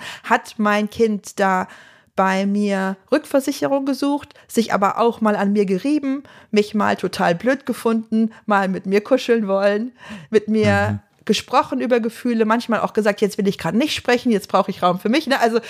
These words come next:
Speaker 1: je nach Alter natürlich auch, aber
Speaker 2: Ja, ja,
Speaker 1: das
Speaker 2: genau.
Speaker 1: sind Merkmale einer bindungssicheren Beziehung.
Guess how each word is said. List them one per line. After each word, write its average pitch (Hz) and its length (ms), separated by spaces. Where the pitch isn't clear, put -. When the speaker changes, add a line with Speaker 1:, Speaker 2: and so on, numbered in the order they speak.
Speaker 1:
je 262 180
nach 226 220
Alter 302 320
natürlich 247 500
auch, 226 200
aber 220 200
Speaker 2:
Ja, 101 100
ja, 107 240
Speaker 1:
das 240 200
Speaker 2:
genau. 107 180
Speaker 1:
sind 240 320
Merkmale 214 840
einer 196 340
bindungssicheren 214 1300
Beziehung. 185 560